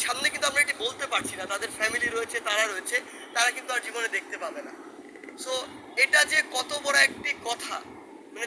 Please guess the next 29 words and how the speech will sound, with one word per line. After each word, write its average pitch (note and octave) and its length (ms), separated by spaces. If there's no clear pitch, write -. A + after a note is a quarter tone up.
তারা A#3+ 240
আর B3+ 140
তাদের B3 280
জীবনে C4 300
এই B3+ 80
পৃথিবীকে B3+ 400
দেখতে A#3+ 260
পাবে G#3 200
না, A3+ 40
এটা B3+ 180
আসলে C4+ 240
অনুধাবন D4 460
করা C4+ 240
ছাড়া B3+ 200
আর A#3 120
কোনো A#3 200
উপায় A3 240
নেই F#3 180
আসলে। C#3 220
তাদের C4 300
পুরো D4 140
ফ্যামিলি C#4 340
রয়েছে, A3+ 300
এখানে A#3+ 240
এমন C#4 140
অনেকে C4+ 300
রয়েছে C4+ 280
যাদের A3+ 300
পুরো C#4 140